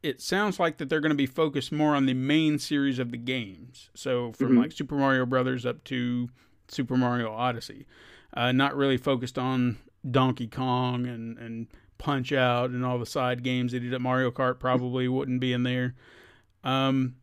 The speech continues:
Speaker 1: but I wouldn't be surprised if there are, like, sections dedicated to it, just to kinda be like, "Yeah, he was in that." Just, just so you know. Uh,
Speaker 2: <laughs>
Speaker 1: but it would be pretty cool just to, just to see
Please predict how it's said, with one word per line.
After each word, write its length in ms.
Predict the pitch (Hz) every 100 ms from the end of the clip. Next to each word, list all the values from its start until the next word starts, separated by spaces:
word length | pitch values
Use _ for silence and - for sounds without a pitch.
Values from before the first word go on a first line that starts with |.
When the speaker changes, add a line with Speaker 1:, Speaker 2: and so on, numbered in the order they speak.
| _ _ 143
Speaker 1:
but 140 | 156
I 40 |
wouldn't 220 | 170 190 165
be 80 |
surprised 460 | 156 131 143 143 135
if 80 | 127
there 200 | 147 120
are, 120 | 120 -
like, 240 | 104 107
sections 500 | - 151 120 139 117
dedicated 580 | 131 127 117 139 123 117
to 120 | 127
it, 60 | 131
just 220 | 151 -
to 180 | 160 131
kinda 240 | 127 151 139
be 100 | 135
like, 180 | 135 -
"Yeah, 220 | 190 190 190
he 100 | 233
was 160 | 143
in 100 | 127
that." 240 | 101 95 - - _ _ -
Just, 220 | 247 190
just 160 | 277 -
so 80 |
you 160 | 185 127
know. 260 | 104 90 - - - _ _ _ - - -
Uh, 360 | - 120 117 117 123 120 _
Speaker 2:
<laughs> 300 | _ _ -
Speaker 1:
but 200 | 147 180
it 60 |
would 260 | 196 190 151
be 120 | 156
pretty 220 | 127 135
cool 300 | 127 120 104
just 240 | 117 135 -
to, 160 | 135
just 220 | 151 208 -
to 60 |
see 420 | 143 165 151 139